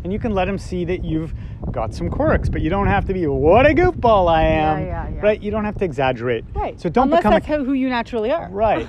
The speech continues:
Speaker 2: <laughs>
Speaker 1: Well, so don't become a caricature of yourself.
Speaker 2: Right.
Speaker 1: The point being, she thought she knew what she was doing in that
Speaker 2: Yeah.
Speaker 1: approach.
Speaker 2: Right.
Speaker 1: She thought she knew,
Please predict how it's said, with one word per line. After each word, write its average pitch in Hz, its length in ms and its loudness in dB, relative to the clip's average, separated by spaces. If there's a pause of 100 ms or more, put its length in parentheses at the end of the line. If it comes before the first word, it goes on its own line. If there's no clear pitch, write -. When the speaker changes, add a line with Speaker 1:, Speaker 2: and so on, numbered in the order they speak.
(140)
Speaker 2:
<laughs> 220 160 -12
Speaker 1:
Well, 202 200 4
so 214 160 -4
don't 240 240 0
become 202 260 -4
a 180 40 -6
caricature 220 600 -6
of 120 60 -6
yourself. 110 440 -4
Speaker 2:
Right. - 60 -16
Speaker 1:
The 170 80 -8
point 320 300 -2
being, 175 220 0
she 233 180 -6
thought 262 300 -2
she 233 160 -4
knew 175 560 0 (500)
what 156 240 2
she - 180 -4
was 143 200 0
doing 147 340 2
in 131 80 -2
that 120 140 -2
Speaker 2:
Yeah. 110 60 -4
Speaker 1:
approach. 185 520 0
Speaker 2:
Right. 190 260 -8
Speaker 1:
She 190 120 -4
thought 202 200 4
she 214 160 -2
knew, 165 560 2